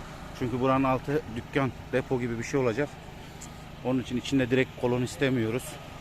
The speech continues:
Makas açıklığımız dıştan dışa, şey, direkt açıklığımız ayaktan ayağa sekiz metre. Buraya bu kadar sık ayak koymamızın sebebi de, e, makasları sık atacağız. Ortada direk olmadığı için binayı taşıması lazım.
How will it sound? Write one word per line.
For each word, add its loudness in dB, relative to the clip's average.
Makas 2
açıklığımız 0
dıştan 4
dışa, 4
şey, 2
direkt 6
açıklığımız 0
ayaktan 4
ayağa 6
sekiz -2
metre. 2
Buraya 6
bu -2
kadar 8
sık -4
ayak 6
koymamızın 6
sebebi 4
de, 8
e, 2
makasları 6
sık 4
atacağız. 4
Ortada 4
direk 6
olmadığı 6
için 2
binayı 4
taşıması 2
lazım. 4